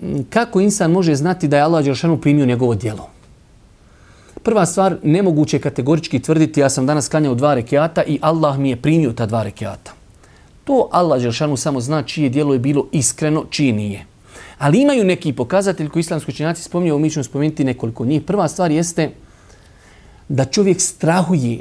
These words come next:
da li mu je djelo primljeno. Znači, ako imate čovjeka koji, „Ma to je gotovo primljeno kod Allaha i nažalost mi dosta puta po nekim hudbama i po nekim sergijama, Allah nam je oprostio, Allah nam je ukabulio, Allah je prihvatio”, to je, vjerujte, teško tvrditi.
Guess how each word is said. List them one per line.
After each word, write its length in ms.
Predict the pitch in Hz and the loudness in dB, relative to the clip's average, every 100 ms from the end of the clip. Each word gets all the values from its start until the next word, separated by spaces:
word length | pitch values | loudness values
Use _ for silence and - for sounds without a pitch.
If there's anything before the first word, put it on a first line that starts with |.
| - | -4
da 160 | 123 | 0
li 100 | 156 | 2
mu 100 | 143 | 2
je 40 | 120 | 2
djelo 220 | 127 110 | 0 0
primljeno. 460 | - 113 104 - - - - - - - | -2 -4 -6 -10 -20 -20 -20 -20 -20 -20
Znači, 180 | - | -12
ako 100 | 175 | -2
imate 220 | 240 220 175 | 0 2 2
čovjeka 320 | 240 208 185 | 2 2 2
koji, 120 | 226 | 0
„Ma 100 | 254 | 0
to 360 | - 277 277 240 | 0 2 4 4
je 80 | |
gotovo 420 | 180 208 208 165 123 | 2 0 2 2 2
primljeno 500 | 214 240 226 180 165 | 2 2 2 2 0
kod 180 | 175 | 2
Allaha 520 | 160 156 185 202 196 190 - - | 2 4 2 4 2 -2 -8 0
i 80 | 156 | 2
nažalost 380 | 202 170 156 | 2 2 0
mi 100 | 170 | 0
dosta 260 | 180 185 151 | 0 0 -2
puta 380 | - 180 175 143 | 0 -2 0 -2
po 180 | - 160 | 0 -2
nekim 300 | 156 156 139 | 0 0 0
hudbama 420 | 170 147 147 143 | 0 2 2 2
i 40 | |
po 100 | 156 | 0
nekim 260 | 160 156 135 | -2 0 -2
sergijama, 680 | - 175 165 165 151 147 120 - - | 0 -2 0 0 0 -2 -4 -6 2
Allah 360 | 202 190 165 | 4 4 4
nam 180 | 160 156 | 2 2
je 80 | 156 | 2
oprostio, 560 | 147 180 196 - 160 | 2 0 0 0 2
Allah 300 | 151 185 180 | 4 4 4
nam 160 | 170 160 | 2 2
je 60 | 165 | 2
ukabulio, 720 | 160 160 147 190 202 185 156 | 2 -2 0 0 2 4 4
Allah 360 | 185 196 175 | 4 4 4
je 80 | 160 | 0
prihvatio”, 640 | 156 196 202 185 190 180 165 - - - - | 0 0 0 -2 0 0 0 -6 -20 -20 -10
to 160 | - 165 | -2 0
je, 60 | 135 | 2
vjerujte, 400 | 151 151 135 127 | 2 0 0 -2
teško 380 | 139 127 - | 0 -2 -2
tvrditi. 520 | 117 117 101 - - | -8 -8 -12 -16 -20